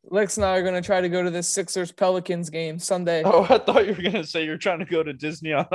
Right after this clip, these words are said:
Speaker 1: Ice. <laughs>
Speaker 2: Nah.
Speaker 1: Bro, what? Just go as Gritty. <laughs>
Speaker 2: I'll take over the show.
Speaker 1: Yeah,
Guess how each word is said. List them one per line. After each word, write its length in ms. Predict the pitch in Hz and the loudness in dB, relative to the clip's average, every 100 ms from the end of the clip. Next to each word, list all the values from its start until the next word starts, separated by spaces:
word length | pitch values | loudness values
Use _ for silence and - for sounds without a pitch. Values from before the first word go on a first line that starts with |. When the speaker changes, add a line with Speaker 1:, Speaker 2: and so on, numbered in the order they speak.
| 170 - | 0 2
Speaker 1:
Ice. 240 | 156 - - | -2 -2 -2
<laughs> 40 | |
Speaker 2:
Nah. 960 | 170 160 160 160 156 156 156 156 165 175 - - - - - - 349 508 - | 2 2 2 2 2 0 0 -2 -2 -6 -8 -20 -20 -20 -20 -6 -2 -2 0
Speaker 1:
Bro, 220 | 214 185 | 2 4
what? 260 | 180 202 190 | 6 4 2
Just 180 | 170 | -2
go 160 | 165 151 | 2 2
as 120 | 147 | 2
Gritty. 420 | - 113 123 131 _ _ - - - 196 | -6 -8 -8 -10 _ _ -20 -20 -18 -14
<laughs> 1200 | - - _ - _ _ _ 254 480 508 320 - | -14 -16 _ -20 _ _ _ -18 -14 -12 -10 2
Speaker 2:
I'll 140 | 220 | 2
take 200 | 226 294 | 4 6
over 200 | 285 302 | 6 6
the 100 | 302 | 2
show. 560 | - 359 381 330 254 220 _ _ _ _ _ _ | 2 4 4 4 0 -8 _ _ _ _ _ _
Speaker 1:
Yeah, 380 | 156 349 359 | -8 -6 -8